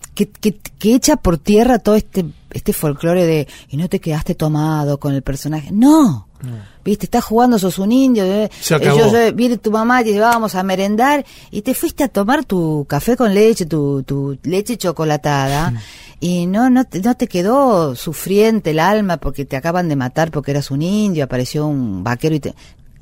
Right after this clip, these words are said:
Speaker 1: es juego.
Speaker 2: Hmm.
Speaker 1: Pero hay una, un compromiso cuando jugás, que es lo que vale, ¿no?
Speaker 2: Mm.
Speaker 1: Hasta dónde te comprometes todo, hasta dónde te olvidás que te están mirando,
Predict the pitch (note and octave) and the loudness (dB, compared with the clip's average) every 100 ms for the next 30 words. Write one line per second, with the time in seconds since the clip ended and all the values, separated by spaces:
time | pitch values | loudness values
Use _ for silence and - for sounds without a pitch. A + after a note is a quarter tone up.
0 | - - - D4 D4+ F3+ A2 G#2 - - | -18 -12 0 2 4 2 -2 -6 -18 -18
1 | - D3+ A#2 A2 - - - - F3+ F3 | -4 -4 -4 -8 -18 -20 -8 0 4 4
2 | - - - - - - - - - G3+ | 2 -4 -20 -20 -20 -20 -20 -6 0 2
3 | A3+ G#3+ G3 F3+ E3 D3+ C3+ - F3+ E3+ | 4 4 2 2 0 -2 -4 -6 -6 -2
4 | D#3 C#3+ C3+ C#3+ G3+ - - D#3 - - | -4 0 0 2 0 -2 -6 -10 -12 -20
5 | - - - C3 C3 - C#3 C#3+ B2+ B2 | -20 -20 -10 -6 -6 -4 -4 -2 -2 -4
6 | G#2+ - - - - - - - - - | -10 -16 -20 -20 -20 -20 -20 -20 -20 -20
7 | - - - D3+ D3 C#3+ C#3+ C3 C3 A#2+ | -20 -20 -4 0 2 0 -2 -2 -2 -6
8 | A#2+ A#2+ D3 C3+ B2 - - C3+ F3+ F3+ | -8 -8 -4 -4 -6 -8 -4 0 2 2
9 | D#3 C#3 C3+ D3 C#3+ C3+ D3 C#3+ D3 - | 0 -2 -4 -6 -4 -4 -4 -4 -4 -6
10 | - F3+ C#3 C3 B2+ B2+ - - - - | -2 0 0 -2 -4 -6 -10 -20 -20 -16
11 | - C#3+ D#3 E3+ D3+ D3+ C#3 D3+ D3+ - | -10 -6 -4 -4 -4 -6 -4 -4 -4 -6
12 | D3+ C#3 C#3 C3+ C3+ C#3+ D3 C3 C3 B2+ | -8 -4 -2 -2 0 2 2 2 0 -2
13 | B2 | -4